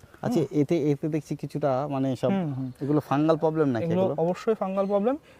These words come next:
Speaker 2: এর জন্য কি করতে হবে, যখন নতুন ডাল ছাড়বে বা ব্রাঞ্চগুলো ছাড়বে, আমাদের কপার জাতীয় যে ফাঙ্গিসাইড স্প্রে করতে হবে, হ্যাঁ,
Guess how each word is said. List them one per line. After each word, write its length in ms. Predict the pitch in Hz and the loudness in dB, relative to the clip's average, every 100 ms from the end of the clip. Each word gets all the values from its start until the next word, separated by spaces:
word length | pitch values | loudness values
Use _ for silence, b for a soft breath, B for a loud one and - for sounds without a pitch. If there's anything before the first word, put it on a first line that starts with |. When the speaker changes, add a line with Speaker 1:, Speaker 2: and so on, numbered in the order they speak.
| b | b
Speaker 2:
এর 160 | 160 165 | -2 0
জন্য 220 | 190 208 | 2 0
কি 180 | 208 196 | -2 -4
করতে 300 | 214 214 220 | -2 -2 -2
হবে, 160 | 190 156 | -2 0
যখন 280 | 170 190 180 170 | 0 0 -2 -2
নতুন 340 | 170 220 208 | -2 0 4
ডাল 200 | 175 180 | 4 4
ছাড়বে 320 | - 170 147 | 2 0 2
বা 120 | 147 | 0
ব্রাঞ্চগুলো 400 | 151 156 170 190 | 0 0 0 -2
ছাড়বে, 340 | 185 175 165 269 b b b | -2 0 0 -2 b b b
আমাদের 220 | 156 175 180 | -2 0 2
কপার 320 | 214 214 233 | 4 6 4
জাতীয় 320 | 196 196 170 160 | 4 2 0 -2
যে 60 | |
ফাঙ্গিসাইড 500 | 160 165 165 220 294 | -2 -4 -2 -2 -2
স্প্রে 240 | 151 - 131 | -4 -6 -8
করতে 260 | 117 - | -10 -10
হবে, 120 | 110 - | -12 -10
হ্যাঁ, 120 | 311 | -12